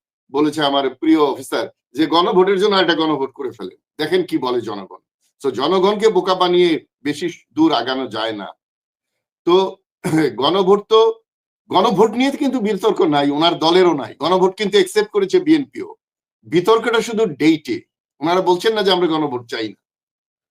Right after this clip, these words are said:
Note of dissent কেন নাই ওখানে? আপনি দেখেন, মানুষ যখন ক্ষমতার লোভে থাকে,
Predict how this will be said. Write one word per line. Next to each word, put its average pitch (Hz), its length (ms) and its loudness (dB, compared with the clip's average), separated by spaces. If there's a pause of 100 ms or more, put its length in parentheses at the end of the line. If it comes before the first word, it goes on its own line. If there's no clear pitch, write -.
(320)
Note 185 260 0
of 196 100 2 (100)
dissent 131 460 -4 (600)
কেন 165 260 -2
নাই 135 260 -2
ওখানে? 87 380 -12 (580)
আপনি 208 200 -4
দেখেন, 190 460 0 (340)
মানুষ 175 480 0
যখন 190 260 -2
ক্ষমতার 170 560 0
লোভে 147 300 -2
থাকে, 110 300 -16